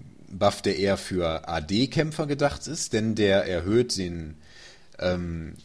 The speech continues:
den Schaden um einen kleinen, ähm, um einen kleinen Dot, der kurz tickt, wenn man jemanden angreift. Ähm, und ich glaube, das ist auch schon alles, was der tut.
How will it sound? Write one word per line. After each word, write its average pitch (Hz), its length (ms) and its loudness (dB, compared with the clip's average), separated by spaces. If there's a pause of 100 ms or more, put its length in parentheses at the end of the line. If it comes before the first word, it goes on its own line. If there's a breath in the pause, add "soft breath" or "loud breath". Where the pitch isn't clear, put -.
(140)
den 90 220 -4
Schaden 139 540 2
um 113 360 -2
einen 95 600 -2
kleinen, 98 680 -2
ähm, 78 560 -8 (480)
um 95 100 -8
einen 90 180 -4
kleinen 95 320 2
Dot, 131 320 4 (200)
der 107 220 2
kurz 135 340 2
tickt, - 400 -2
wenn 98 200 -2
man 98 180 -2
jemanden 104 300 -2
angreift. 127 640 0 (1300 loud breath)
Ähm, 113 880 0 (260)
und 92 80 -12
ich 95 120 -14
glaube, 117 320 0
das 139 140 -6
ist 131 80 -10
auch 123 80 -6
schon 110 160 -10
alles, 87 220 -6
was 80 120 -8
der 78 280 -4 (560 soft breath)
tut. - 480 -8